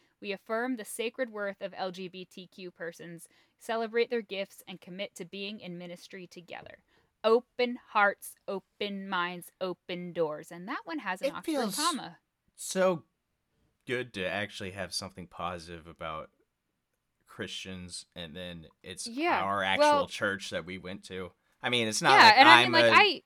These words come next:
Speaker 2: Christian
Speaker 1: I
Speaker 2: pers-,
Speaker 1: celebrate,
Speaker 2: you know.
Speaker 1: you know, um, Christians who are in the, you know,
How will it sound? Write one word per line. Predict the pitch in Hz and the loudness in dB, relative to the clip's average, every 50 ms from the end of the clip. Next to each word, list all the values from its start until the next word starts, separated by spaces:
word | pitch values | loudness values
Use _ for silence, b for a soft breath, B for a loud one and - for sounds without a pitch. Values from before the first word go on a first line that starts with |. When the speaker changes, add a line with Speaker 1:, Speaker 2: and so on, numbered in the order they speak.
| _ _ _ | _ _ _
Speaker 2:
Christian | - - 110 104 - - - - | -6 -4 -4 -4 -4 -2 2 2
Speaker 1:
I | 381 | 2
Speaker 2:
pers-, | 220 220 - | 2 2 2
Speaker 1:
celebrate, | 277 269 277 254 233 220 220 214 214 208 202 196 - - | 4 6 6 6 6 6 6 8 8 8 8 4 2 -4
Speaker 2:
you | - 104 | -6 -6
know. | 101 - - 98 98 | -4 -4 -4 -2 -2
Speaker 1:
you | 214 | -2
know, | 196 185 185 180 175 - | 0 0 0 0 0 0
um, | 185 185 180 180 165 156 156 156 151 156 - _ - | 2 2 2 2 0 -2 -6 -12 -16 -18 -20 _ -14
Christians | - 214 202 - - 185 180 180 170 - | -10 -10 -10 -8 -10 -12 -12 -14 -12 -12
who | 185 165 170 165 165 160 - _ _ _ _ _ _ _ _ - | -10 -8 -8 -8 -8 -10 -14 _ _ _ _ _ _ _ _ -10
are | 175 170 | -8 -8
in | 175 170 165 | -8 -8 -8
the, | 160 151 156 - - - - | -8 -8 -8 -10 -12 -14 -14
you | 185 175 | -14 -14
know, | 165 151 147 - - | -14 -14 -14 -16 -20